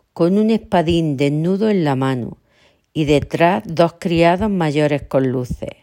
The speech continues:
Marqués, furioso: "Vil seductor, hija infame". Doña Leonor,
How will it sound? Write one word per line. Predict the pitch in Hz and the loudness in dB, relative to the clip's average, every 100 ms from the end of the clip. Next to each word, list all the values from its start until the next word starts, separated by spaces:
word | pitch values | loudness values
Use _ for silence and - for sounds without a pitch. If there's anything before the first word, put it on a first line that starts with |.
| _ _ _ _ _ _ _ _ _ _ _ _ _ - | _ _ _ _ _ _ _ _ _ _ _ _ _ -6
Marqués, | 143 139 - 165 147 - - | -2 -2 -2 0 0 -2 -12
furioso: | - 127 135 151 135 - - - _ _ _ _ _ _ _ _ _ _ | -8 -4 0 0 -2 -6 -12 -16 _ _ _ _ _ _ _ _ _ _
"Vil | - 143 226 214 | -6 2 4 4
seductor, | - 214 190 - - 277 285 233 - _ _ _ _ _ - | 4 2 2 -4 2 4 4 0 -8 _ _ _ _ _ 0
hija | 220 - 240 | 0 2 2
infame". | 202 180 - 208 196 196 202 - _ _ _ _ _ _ _ _ | 2 -2 2 2 4 0 -4 -8 _ _ _ _ _ _ _ _
Doña | 147 170 160 160 | 0 2 2 2
Leonor, | 147 151 147 156 151 - | 4 2 2 0 -2 -4